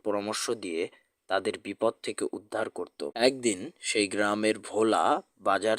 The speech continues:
থেকে মাছের ঝুড়ি নিয়ে বাড়ি ফিরছিল। পথের মধ্যে একটা গাছে একটা ডাইনি বসেছিল। ভোলা সেই গাছের কাছে আসতেই ডাইনি তার জাদুই শক্তি দ্বারা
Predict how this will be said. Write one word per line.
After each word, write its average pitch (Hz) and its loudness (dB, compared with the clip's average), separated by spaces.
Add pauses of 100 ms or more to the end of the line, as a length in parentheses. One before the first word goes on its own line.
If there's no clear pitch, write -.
থেকে 87 -4 (480)
মাছের 101 2
ঝুড়ি 104 -2 (100)
নিয়ে 98 -6 (240)
বাড়ি 95 0
ফিরছিল। 90 -6 (300)
পথের 131 6
মধ্যে 127 0 (320)
একটা 104 0 (220)
গাছে 104 2 (260)
একটা - -8 (180)
ডাইনি 104 0
বসেছিল। 85 -6 (100)
ভোলা 113 2
সেই 127 2 (280)
গাছের 117 0
কাছে 120 0
আসতেই 98 2 (400)
ডাইনি 101 0
তার 104 0
জাদুই 104 -2
শক্তি - -4
দ্বারা 92 0